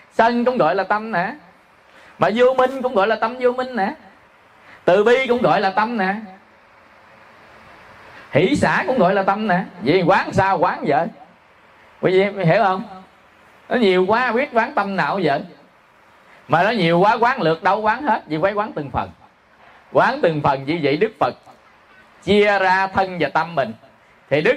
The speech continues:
Phật chia ra, tâm nó phức tạp nên chia làm ba phần. Thân nó thô kệch dễ quán hơn thì thân không có chia, một phần vẫn là một phần.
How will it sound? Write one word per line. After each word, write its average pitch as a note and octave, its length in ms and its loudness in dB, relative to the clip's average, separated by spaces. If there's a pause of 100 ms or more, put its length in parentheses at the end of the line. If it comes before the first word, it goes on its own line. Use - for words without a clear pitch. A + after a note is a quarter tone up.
Phật C#3 200 0 (920)
chia G3 320 4
ra, F#3+ 420 0 (680)
tâm G3+ 500 0 (600)
nó G#3+ 120 2
phức - 260 -2 (100)
tạp C#3 400 2
nên F3 260 -2
chia E3+ 240 2
làm C3 320 -2
ba E3+ 240 2
phần. B2 300 -4 (880)
Thân G#3 540 2 (380)
nó F#3 220 0
thô F#3+ 380 2
kệch C3 160 2 (100)
dễ C3+ 260 0
quán G3 280 0
hơn D#3+ 260 0
thì C3 120 -6
thân D#3 260 -2
không D3+ 140 -6
có F3 80 -2
chia, D3+ 380 0
một A#2 340 -2
phần A2+ 240 -2
vẫn A2+ 180 -4
là B2+ 160 0
một A2 260 -2
phần. G#2+ 200 -2